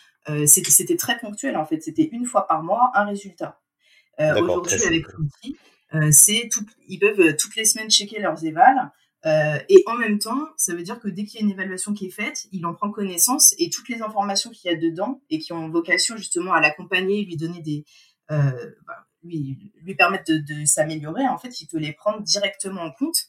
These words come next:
Speaker 1: sans attendre la fin du mois. En fait, on est beaucoup plus efficace en termes de montée en compétences. Et ça, c'est vraiment, euh, hyper important et c'est quelque chose qui nous a beaucoup sauvés, euh, depuis le mois de mars, du coup, euh, dans le contexte, euh,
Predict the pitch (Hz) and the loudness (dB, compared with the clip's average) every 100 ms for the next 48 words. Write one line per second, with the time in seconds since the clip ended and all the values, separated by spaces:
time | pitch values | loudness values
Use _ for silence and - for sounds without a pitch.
0 | - - 208 190 - 233 202 160 170 160 | 0 2 2 0 -4 -8 -6 -2 -2 -2
1 | 190 208 - _ _ _ 160 226 - 175 | -2 -2 -4 _ _ _ -8 -6 -6 -2
2 | 170 165 165 247 233 208 - - 196 196 | 0 0 -2 -12 -12 -16 -4 -2 0 -2
3 | 214 220 175 170 202 170 156 160 170 165 | -4 -4 -4 -4 2 2 2 0 -8 -8
4 | 156 156 151 139 - - - 139 143 180 | -4 -4 -4 -10 -12 -16 -10 -6 -4 -6
5 | 185 156 147 165 180 143 135 - 175 185 | -6 -6 -4 -4 -4 -6 -8 -14 -6 0
6 | 175 165 - 220 247 156 143 - 151 185 | 0 -2 -4 -2 -2 0 2 0 -2 -6
7 | - - 170 156 170 240 170 202 220 - | -6 -6 -4 -2 -4 -6 -8 -10 -10 4
8 | - 220 196 220 269 - - _ - 320 | 4 6 2 0 -6 -18 -20 _ -2 2
9 | 320 330 208 185 165 165 - 202 160 - | 4 4 4 -2 2 4 2 0 -10 -8
10 | 214 180 147 143 139 139 156 151 160 165 | -2 0 0 -2 -6 -8 -6 -6 -8 -10
11 | 170 - 143 135 | -10 -6 -4 -4